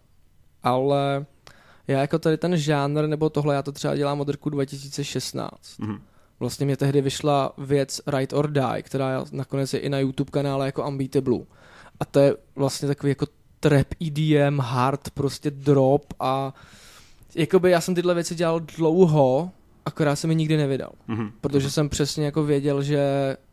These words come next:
Speaker 1: musí uzrát a musím jako i já sám dojít do bodu, kdy, kdy budu vědět, že to má nějakou úroveň.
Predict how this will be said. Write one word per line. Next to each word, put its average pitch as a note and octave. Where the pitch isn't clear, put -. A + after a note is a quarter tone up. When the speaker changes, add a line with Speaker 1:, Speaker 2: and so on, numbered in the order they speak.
Speaker 1:
musí C#3+
uzrát C3+
a -
musím C3+
jako C3+
i D3+
já C#3+
sám C#3
dojít C#3+
do C3+
bodu, C#3
kdy, C3
kdy C3+
budu C#3
vědět, C3
že C3
to C3+
má C3
nějakou C3
úroveň. C3